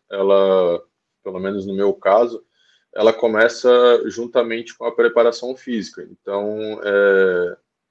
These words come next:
pode talvez parecer um pouco sem sentido, é, pra muita gente, pra outros pode fazer sentido, mas a minha preparação mental começa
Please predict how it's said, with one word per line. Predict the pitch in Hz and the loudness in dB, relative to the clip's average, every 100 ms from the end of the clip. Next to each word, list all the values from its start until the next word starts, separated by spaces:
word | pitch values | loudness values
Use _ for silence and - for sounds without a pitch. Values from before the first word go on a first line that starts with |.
| _ _ _ - | _ _ _ -6
pode | 101 98 - | -4 -4 0
talvez | 101 98 98 | 0 0 -4
parecer | 101 98 92 - | -2 -2 -2 -4
um | 104 | -6
pouco | 101 101 98 | -6 -8 -8
sem | - 104 | -8 -8
sentido, | 98 104 98 - 107 104 92 - _ _ _ _ _ _ - | -8 -12 -12 -10 -6 -6 -6 -10 _ _ _ _ _ _ -4
é, | 95 | -2
pra | - 113 | 0 0
muita | 98 107 107 101 | 0 -2 0 2
gente, | 95 117 139 - | 2 -2 -4 -10
pra | 98 | -6
outros | 95 101 - | -2 -2 -4
pode | - 98 95 | -8 -8 -6
fazer | 101 95 98 | -4 -2 -4
sentido, | - 98 - 123 151 - _ | -6 -18 -10 -8 -6 -10 _
mas | 95 98 98 101 104 104 - - | _ -2 0 2 0 -4 -10 -10
a | |
minha | 107 113 | -8 -6
preparação | - 131 131 123 - 123 | -6 -2 0 0 -2 -8
mental | 120 113 110 113 | -8 -4 0 0
começa | - 117 110 120 - 139 | -2 -4 0 0 -2 -6